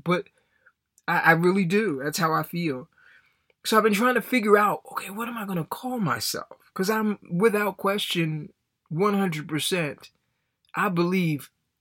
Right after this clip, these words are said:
in the Lord Jesus Christ, period. No joke. But the whole Christian thing, ah, I just don't even like being called that. And so I've been trying to figure it out for a minute.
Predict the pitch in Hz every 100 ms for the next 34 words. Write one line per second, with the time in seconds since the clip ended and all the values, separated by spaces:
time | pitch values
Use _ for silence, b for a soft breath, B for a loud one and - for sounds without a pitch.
0 | _ 160 160 147 147 143 131 139 123 123
1 | - 123 95 - - - _ - - 139
2 | 135 - 175 _ - 165 151 135 120 -
3 | - b b b b _ _ _ _ _
4 | _ _ - 196 185 - 151 185 180 247
5 | 262 - - 220 - 226 214 208 214 214
6 | 208 - - - 185 175 175 202 233 226
7 | 208 196 190 170 180 175 - 190 190 160
8 | 139 143 202 190 - B B B B B
9 | B _ _ _ _ _ _ _ 208 226
10 | 233 262 277 262 - 247 233 214 202 202
11 | 202 180 170 190 196